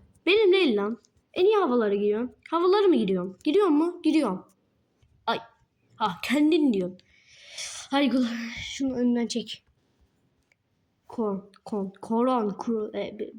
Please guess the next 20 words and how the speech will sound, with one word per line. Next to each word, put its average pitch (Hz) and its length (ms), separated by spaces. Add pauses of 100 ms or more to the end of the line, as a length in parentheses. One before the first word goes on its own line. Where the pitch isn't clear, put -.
(120)
be. - 100 (580)
Neyse 240 380
ben 240 200
Mısır'da. 202 380 (220)
Mısır 240 480
kafa. - 320 (460)
Mısır, 220 280
öyle 214 420
kötü 214 280
oldu - 220
ya. - 160
Neyse 381 400
sen 320 220
insansın. 254 640 (240)
Doğru. 196 320 (320)
İnsan. 220 440 (540)
<gasps> - 520
At 339 160
şunu. 269 260 (600)
Aa! 381 1200